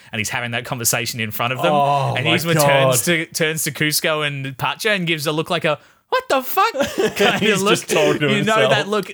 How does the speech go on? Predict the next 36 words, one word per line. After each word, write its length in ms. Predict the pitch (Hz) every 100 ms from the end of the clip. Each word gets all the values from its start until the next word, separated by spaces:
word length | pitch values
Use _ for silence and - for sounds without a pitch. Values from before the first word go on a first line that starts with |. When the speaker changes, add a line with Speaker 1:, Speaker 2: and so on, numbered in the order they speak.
| 185
Speaker 1:
without 340 | 202 233 269
saying 320 | - 214 220
it, 80 | 185
without 280 | 165 202 208
having 280 | 208 202 175
fucking 460 | - 208 196 - 170
a 60 |
Disney 340 | 151 175 165 170
movie. 380 | 165 139 127
They 320 | 143 165 165 185
ha-, 80 | 185
have 120 | 185
a 60 |
look 240 | 160 165 165
that 100 | 156
communicates, 580 | 160 151 156 160 139 - _
"What 180 | 440 494 -
the 200 | 226 190
fuck?" 360 | - 381 392 370 - - - - -
so 420 | 120 117 165 160
Speaker 2:
Mm, 40 |
Speaker 1:
well. 260 | 143 139 110
Speaker 2:
mm, 180 | 95 87 _
yeah. 200 | - 95 135
Speaker 1:
Oh, 40 | 123
it's 100 | 117
fucking 420 | - 151 143 139
brilliant. 420 | 120 123 117 104 - _ _ _ _
Speaker 2:
Yeah, 220 | 117 123 110
no, 180 | 131
it, 160 | 117 135
it, 180 | 143 143
it, 320 | 135 147 - -
it 140 | 156
suits 300 | - 233 226
the, 520 | - 185 165 160 151